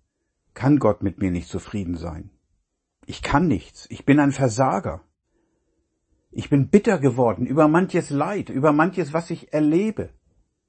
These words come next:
Manche haben auch Glaubenszweifel. Stimmt das überhaupt noch? Was ist mit den anderen Religionen?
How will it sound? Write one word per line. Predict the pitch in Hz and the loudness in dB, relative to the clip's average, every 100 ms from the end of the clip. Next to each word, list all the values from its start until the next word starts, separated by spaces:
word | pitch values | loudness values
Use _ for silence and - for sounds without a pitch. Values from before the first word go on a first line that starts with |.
| _ _ _ _ _ _ _ _ _ _ _ | _ _ _ _ _ _ _ _ _ _ _
Manche | - 113 131 | -4 -2 2
haben | 123 131 | 2 2
auch | - 127 | 2 -2
Glaubenszweifel. | 120 120 180 175 - - 98 90 90 - _ _ _ _ _ _ _ | 2 2 2 -4 -12 -8 -8 -8 -16 -20 _ _ _ _ _ _ _
Stimmt | - - 101 104 | -20 -6 -6 -4
das | 117 | -8
überhaupt | - 123 123 120 120 - | -6 -6 -4 -4 -4 -4
noch? | 120 - - _ _ _ _ _ _ _ _ - | -6 -8 -18 _ _ _ _ _ _ _ _ -8
Was | 107 | -6
ist | 139 - | -6 0
mit | 139 139 | 2 2
den | 131 | -2
anderen | 123 165 175 143 | 0 -2 -2 -2
Religionen? | 131 131 120 131 185 151 76 | 0 -2 -2 -2 -2 -4 -10